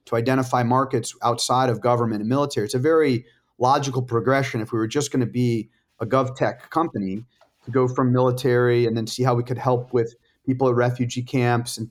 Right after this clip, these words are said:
security clearances and, and on and on. So you can tell a really compelling story about the government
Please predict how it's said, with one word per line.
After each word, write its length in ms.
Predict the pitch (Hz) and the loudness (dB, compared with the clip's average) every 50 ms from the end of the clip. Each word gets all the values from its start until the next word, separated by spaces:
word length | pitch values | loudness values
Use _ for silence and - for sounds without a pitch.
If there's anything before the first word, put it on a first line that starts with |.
| _ - | _ -14
security 520 | - - 127 123 - 139 131 123 123 123 | -12 -12 -10 -6 -2 0 2 2 2 0
clearances 800 | 123 - 123 120 120 120 113 117 - - 120 113 113 110 113 - 123 | -2 -2 -2 0 0 0 0 -2 -2 0 0 2 2 2 0 -2 -2
and, 200 | 107 107 107 - | -4 -4 -4 -6
and 160 | 117 117 110 | -4 -2 -2
on 200 | 110 110 107 110 | 0 0 0 0
and 80 | 113 143 | 0 2
on. 300 | 180 180 120 95 - - _ _ _ _ _ _ _ _ | 2 2 0 0 -4 -8 _ _ _ _ _ _ _ _
So 160 | - - 143 | -8 -4 -4
you 80 | 156 147 | -4 -4
can 120 | 151 135 | -4 -4
tell 200 | - 160 135 131 | 0 2 2 4
a 60 | 127 | 4
really 220 | 127 131 131 135 131 | 4 4 4 2 0
compelling 460 | - 120 98 - 135 123 120 117 120 | -2 -6 -4 -2 0 0 2 0 -2
story 500 | 123 - - 151 147 139 117 92 92 92 - _ _ _ _ _ _ _ _ - | -4 -4 -2 0 2 2 2 0 0 -4 -6 _ _ _ _ _ _ _ _ -6
about 480 | 120 110 120 117 117 113 107 - - | -4 0 2 2 2 2 0 -2 -4
the 80 | - 107 | -4 0
government 440 | 120 120 120 123 120 117 110 - | 0 2 2 2 2 0 -2 -4